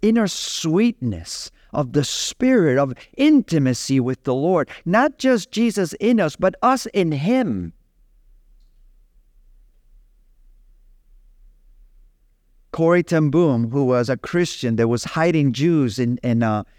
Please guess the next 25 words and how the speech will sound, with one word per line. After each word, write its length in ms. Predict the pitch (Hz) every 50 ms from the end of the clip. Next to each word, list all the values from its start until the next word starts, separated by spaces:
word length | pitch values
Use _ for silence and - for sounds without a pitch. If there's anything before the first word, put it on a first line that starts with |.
| _ _ _
in 140 | - - 127
Holland, 600 | 117 110 - 160 175 196 196 143 104 90 92 - - _ _ _ _ _ - _ _ _ _ _ _ _ - -
um, 360 | 123 123 127 120 117 113 107
she 500 | 104 - - - - 196 196 185 180 - _ _ _ _ _ -
was 320 | - 151 151 - - -
taken 440 | - - 196 220 233 240 - 175 139
into 260 | 135 135 123 - 147
a 80 | 139 135
concentration 920 | - - 160 175 196 185 - 180 165 151 - - 180 196 180 160 160 139
camp 240 | 120 - 139 127 -
by, 140 | - 127 127 - -
a 80 | 135
camp 320 | 131 - - 165 147 139 120
by 120 | 131 131
the 120 | 120 127
Nazis 640 | 127 135 147 170 196 202 - - - 113 110 104 104 -
when 160 | 120 123 123
she, 240 | 120 - 143 147 139
when 200 | - 135 135 135
they 120 | 135 139
found 360 | 127 - 160 156 147 139 131
out 180 | 143 139 139 127
that 160 | 135 123 113
they 120 | 139 143
were 240 | 139 127 127 120 110